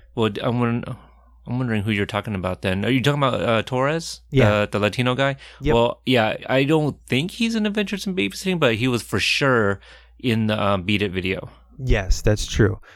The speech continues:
Speaker 2: I remember that, which is probably, you're a big Michael Jackson fan.
Speaker 1: Huge.
Speaker 2: Um, I mean, you got me, you know, you had the second place, uh, you heard the S T L Top fifty Songs episode, correct?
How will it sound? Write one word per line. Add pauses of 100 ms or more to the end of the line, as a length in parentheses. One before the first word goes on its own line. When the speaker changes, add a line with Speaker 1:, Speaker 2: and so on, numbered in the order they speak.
(140)
Speaker 2:
I
remember
that,
which
is
probably,
you're
a
big
Michael
Jackson
fan. (240)
Speaker 1:
Huge.
Speaker 2:
Um, (500)
I
mean,
you
got
me,
you
know, (220)
you
had
the
second
place,
uh,
you
heard
the
S
T
L (240)
Top
fifty
Songs
episode,
correct?